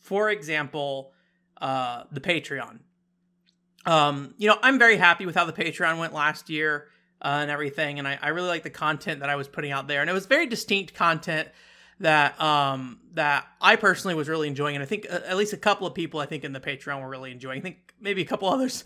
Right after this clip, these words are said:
<laughs> were not really consuming that much, but, but at least I was, like, really into. Um, but I think the reality was, um, was I didn't really grow the Patreon last year,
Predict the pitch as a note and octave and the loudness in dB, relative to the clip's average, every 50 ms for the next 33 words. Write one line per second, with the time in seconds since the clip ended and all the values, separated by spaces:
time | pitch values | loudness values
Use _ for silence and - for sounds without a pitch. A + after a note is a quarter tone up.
0 | - - - - - _ - E3+ E3 D#3+ D#3+ E3 E3 D#3+ D3+ D3+ D3 D3 - F#3 | -16 -20 -20 -20 -14 _ 2 4 6 6 6 4 2 2 2 2 0 -2 -4 -6
1 | E3 D#3+ - F3 D#3+ D3 C#3 C3+ C3+ C3 C#3 C3 C3 - - - F#3 D#3+ D3+ - | -6 -4 -4 -4 -2 -2 -2 -2 -2 -2 -4 -6 -8 -10 -4 0 2 2 2 2
2 | - - - - - _ _ - D3+ D3 D3 - - - D#3+ D#3+ E3 E3+ G3+ F#3 | -2 -10 -20 -20 -20 _ _ -4 0 0 0 0 0 0 0 0 2 2 0 2
3 | - E3+ E3+ E3 D#3+ D#3+ D3 C#3+ D3 C#3+ C#3 C#3 - C#3 D3 D3 C#3+ C#3+ C3+ C3+ | 4 4 6 6 4 2 0 -2 -4 -4 -4 -6 -8 -6 -6 -4 -4 -6 -6 -6
4 | C3+ C3 - - C3+ B2+ B2 A#2+ - _ _ _ _ _ - - D3+ D3+ D3 D3 | -8 -8 -8 -10 -10 -10 -10 -12 -16 _ _ _ _ _ -4 0 2 4 4 4
5 | C#3+ C#3 C#3+ C3+ A#3 A#3 - - A#3 A3 A3+ D4 C4+ G#3+ G3+ F#3 F3+ F3 E3+ E3 | 2 0 0 4 6 6 8 8 6 6 6 0 -2 0 0 2 6 6 8 8
6 | E3 E3 D#3+ D#3 D#3+ D#3 D3+ C#3+ D3+ D3+ D3 D3 C#3+ C#3+ C#3+ C#3 C3+ C3 C3 - | 8 6 4 2 0 -2 0 0 0 2 2 2 0 0 -2 -4 -8 -12 -14 -14
7 | - - - - - _ _ _ - D3+ C#3+ C#3 C3 B2+ B2 A#2+ A#2 - - - | -14 -14 -14 -16 -18 _ _ _ -4 -4 -4 -4 -4 -8 -10 -16 -18 -20 -18 -8
8 | F3 E3+ D#3+ D#3 D3+ D3+ F#3+ F#3+ E3+ E3 F3 D#3+ D3 B2+ C#3+ C#3 C#3+ D#3 D#3 D#3 | -6 -4 -2 -2 0 0 0 0 0 0 0 -2 -2 -2 -2 -2 0 0 0 -2
9 | E3 - F#3 F3 E3+ - - F3+ F3 E3+ E3+ E3+ E3 D#3+ E3+ E3+ - - - F3 | -4 -4 -4 -4 -4 -2 0 0 2 2 0 0 0 0 0 -2 -4 -8 -6 -4
10 | F3 F3+ F3 F3 E3+ | -2 0 0 0 0